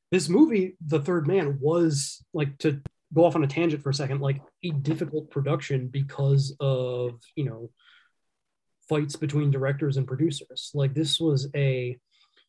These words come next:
British-American co-production. Um, so, which, I mean, anytime you've got, like, multiple cooks in the kitchen, that's, like, going to get tough.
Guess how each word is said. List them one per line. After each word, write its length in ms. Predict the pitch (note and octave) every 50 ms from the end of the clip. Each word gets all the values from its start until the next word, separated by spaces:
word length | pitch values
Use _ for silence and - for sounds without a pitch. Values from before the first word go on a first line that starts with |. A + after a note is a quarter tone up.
| _ _ _ _ - C#3 C3+ - - _ - -
British-American 1040 | D#3+ E3 E3+ E3+ D#3 - - E3+ C#3+ C#3 C#3+ C#3+ D3 D3 C#3 C#3+ D3 C3 B2 A#2+ A#2+
co-production. 880 | - - D3+ D#3+ C#3+ - F#3 F#3 F#3+ F#3+ - - A#3 A3+ A#3 A#3+ A3+ _ _ _ _ _ -
Um, 640 | E3+ D3+ C#3+ C#3 C3+ C3 B2+ B2+ B2 B2+ B2 B2+ - _ _ _ _ _ - _ _ _ _ _ _ _ _ _
so, 360 | - - - D3+ C#3 C#3 C#3
which, 320 | C3+ D3+ D3+ D3+ C#3+ - -
I 20 | F3
mean, 320 | E3 D#3+ D#3+ D#3+ - - _ _ _ _ _ _ _ _ _ _ _ _ _ _
anytime 320 | G3+ A#3+ B3+ F#3 G#3 A3 G3+
you've 180 | F#3+ F3+ D3+
got, 220 | C#3 E3+ E3 D3 D3+
like, 160 | D3 C#3+ C3
multiple 400 | C3+ C#3 D#3 D#3 - - D3+ D3
cooks 240 | C#3+ D#3 C#3+ - -
in 80 | C#3
the 40 | C3+
kitchen, 380 | C3+ - C#3 C#3 - C3+ B2+ B2
that's, 220 | B2+ C3 C3 -
like, 160 | C3 B2+ A#2 _ _ _ _
going 220 | C#3+ D#3 F3 F3
to 60 | E3
get 180 | D3 D3 C#3 C#3+
tough. 220 | - D#3 C#3+ B2